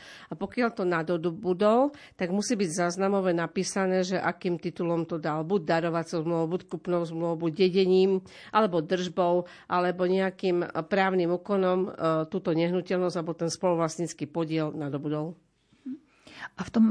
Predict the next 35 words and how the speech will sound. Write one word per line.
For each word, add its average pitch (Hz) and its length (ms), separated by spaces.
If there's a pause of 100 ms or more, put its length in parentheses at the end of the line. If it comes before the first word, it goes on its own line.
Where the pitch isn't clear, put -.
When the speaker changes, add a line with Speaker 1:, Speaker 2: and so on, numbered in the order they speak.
Speaker 2:
štátnom 214 640
urcha-, 202 400 (160)
a-, 220 240
archíve, 208 480
ten 214 160
je 208 80
kde? 185 260 (220)
Ten - 160
je 196 160
len 190 160
Speaker 1:
A 190 80
Speaker 2:
jeden, 202 240
Speaker 1:
každé 233 320
Speaker 2:
či - 0
Speaker 1:
mesto 180 400
má 170 240
svoj 175 240
štátny 165 480
archív, 160 480
to 170 80
znamená, 170 560 (380)
každý 196 480
občan, 160 560 (160)
nielen 180 320
starosta, 165 560
ale 160 80
každý 175 320
občan 165 320
má 160 160
právo 175 400
požiadať, 180 640 (320)
ako 175 160
náhle 185 320
zistí, 165 480
že 165 560